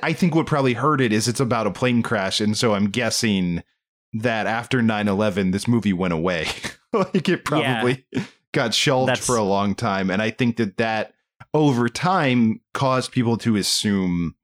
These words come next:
Speaker 1: 'cause it's, I mean, for, like, movies that we watch on this show, I think it's upper tier, like, just in terms of, like,
Speaker 2: It,
Speaker 1: quality.
Speaker 2: it really, I
Speaker 1: Like,
Speaker 2: mean, I think that
Speaker 1: yeah.
Speaker 2: speaks more to the quality of movies we watch for this podcast, but that's sort of the nature of the beast for what we're trying to do.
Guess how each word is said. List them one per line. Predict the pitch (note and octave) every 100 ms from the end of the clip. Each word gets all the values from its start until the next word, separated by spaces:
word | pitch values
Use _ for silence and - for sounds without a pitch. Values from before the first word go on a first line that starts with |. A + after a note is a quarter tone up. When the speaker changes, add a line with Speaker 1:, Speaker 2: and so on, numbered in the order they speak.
| _ _ _ _
Speaker 1:
'cause | - E4
it's, | G4 C#4 - E3 _ _ - - _ -
I | D4+
mean, | E4 A#3 B3
for, | - D#4
like, | F#4+ A#3+
movies | D3+ C4+ E4
that | G#3
we | D3
watch | D3 C#3+
on | C3 F#2+
this | C3+
show, | - A2 F2+
I | B2
think | C3+ F#3
it's | C3+ G#2 -
upper | G#3 G#3+ G2 D2+
tier, | - G2+ A2+ D#2+
like, | D2+ E2
just | G#2+ G2
in | F2+
terms | F#2+ F2
of, | E2+
like, | D#2+ D#2+
Speaker 2:
It, | -
Speaker 1:
quality. | - G2+ B2 F#2 E2+
Speaker 2:
it | -
really, | F3 D4 -
I |
Speaker 1:
Like, | A3
Speaker 2:
mean, | - D#3
I | C#3
think | E3 F#3
that | E3
Speaker 1:
yeah. | B2+
Speaker 2:
speaks | E2+ C#3+ A#2+ - _ _ _ _ _ _
more | D#3 C3 C#3
to | C3+ C3
the | A2+
quality | B2+ A#2 A2
of | G#2
movies | G#2 G2 F#2
we |
watch | F#2+ F#2+ -
for | F#2+
this | F2+
podcast, | - F#2+ E2+ F2 E2+
but | F#2+
that's | G#2+ -
sort | G#2+ F#2+
of |
the | F2
nature | F2+ F#2 F#2
of | E2+
the |
beast | E2 E2 - -
for | F2+
what | F2+
we're | F2
trying | F#2+ E2+
to | E2
do. | E2+ F#2